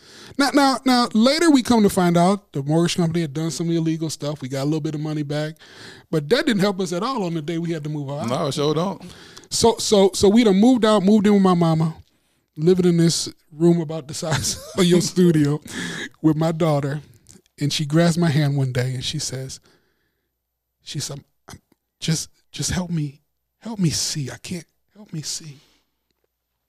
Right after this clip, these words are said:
Speaker 1: And Latarius, I thought, "You still believe that I can lead you?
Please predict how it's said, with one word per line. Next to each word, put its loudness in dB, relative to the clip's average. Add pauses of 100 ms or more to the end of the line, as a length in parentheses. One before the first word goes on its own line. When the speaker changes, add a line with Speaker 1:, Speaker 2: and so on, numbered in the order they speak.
(640)
Speaker 1:
And -6
Latarius, -12 (2250)
I -4
thought, -4 (2500)
"You 0
still -6
believe -8
that -16
I -16
can -10
lead -10
you? -20